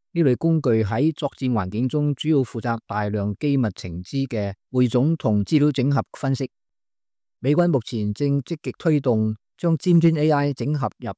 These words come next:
去所有機密層級嘅系統，並且敦促包括Open A I同 Anthropic 在內嘅業者取消對用戶嘅標準限制，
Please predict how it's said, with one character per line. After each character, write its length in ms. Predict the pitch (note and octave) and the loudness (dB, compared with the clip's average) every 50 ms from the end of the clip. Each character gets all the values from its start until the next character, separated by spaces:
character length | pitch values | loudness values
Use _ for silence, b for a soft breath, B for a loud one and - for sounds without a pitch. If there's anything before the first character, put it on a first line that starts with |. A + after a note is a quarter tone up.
| _ - | _ -4
去 240 | B2+ A2+ A2 A2 G#2 - _ _ _ _ _ _ _ | -2 0 0 -2 -4 -8 _ _ _ _ _ _ _
所 240 | - - B2 C#3 D#3+ | -14 -4 0 2 2
有 140 | C#3+ B2+ | 2 2
機 180 | A#2 - D#3+ D#3 | 0 0 0 0
密 120 | C#3+ B2+ G#2+ | 0 0 -2
層 200 | - - F#2 E2+ | -4 -6 -10 -10
級 140 | E2 - C3 | -8 -10 -8
嘅 140 | - A2+ | -6 -6
系 120 | G2 G2+ F#2 | -6 -6 -6
統， 220 | - F2 G2 A#2+ E3 - _ _ _ _ _ _ _ _ _ _ _ _ _ | -6 -6 -8 -8 -10 -12 _ _ _ _ _ _ _ _ _ _ _ _ _
並 120 | - A#2+ A#2+ | -4 0 2
且 100 | C3+ D3 | 2 2
敦 200 | - E3+ D#3+ D#3+ | 2 2 2 2
促 180 | D#3 - E3+ D3+ - _ | 2 0 -2 -4 -4 _
包 180 | - D#3+ D#3 D3 | -2 -2 0 0
括 140 | - D3 B2+ - | 0 0 -2 0
Open 320 | - D3+ D3+ C#3 D3 D3 C#3 | 2 2 2 4 2 2 2
A 120 | C#3 C#3+ | 2 2
I 260 | C3+ C3+ C3+ C3+ C#3 - _ _ | 2 0 0 -2 -6 -10 _ _
同 140 | _ - G#2+ A2 | _ -8 -6 -4
Anthropic 720 | - C3 C3 B2+ A#2+ - D3 D3+ D3 - _ - A#2 G#2+ - - _ _ | 0 0 0 0 0 0 -2 -2 -2 -4 _ -4 -4 -4 -6 -10 _ _
在 180 | - B2 A#2 A#2 | -2 0 2 4
內 100 | A#2 A2+ A2 A2 | 4 4 2 2
嘅 160 | - B2 A#2+ | 2 0 0
業 160 | A#2 A2+ A#2 A2 - | 2 0 -2 -2 -4
者 340 | - - G#2+ A2+ C3 C#3+ D3+ - _ _ | -6 -4 -2 -2 -2 -2 -4 -8 _ _
取 200 | - - B2 C#3 | -6 -4 -4 -2
消 200 | - D#3+ D3+ C#3+ | 0 0 0 0
對 220 | - B2+ A#2+ A#2+ | 2 0 0 0
用 260 | A2+ A#2 G#2+ G#2+ G#2 | 0 0 -2 -2 -4
戶 160 | G2 G#2 G2+ | -6 -6 -8
嘅 200 | F#2+ A2+ A2 A2 G#2 | -6 -6 -6 -6 -6
標 200 | - D#3 C#3+ C#3 | -4 -2 -2 -2
準 160 | - A2+ A#2+ | -2 -4 -6
限 200 | C3+ B2 - E2+ | -4 -6 -6 -6
制， 240 | - F#2+ E2+ - | -10 -12 -12 -14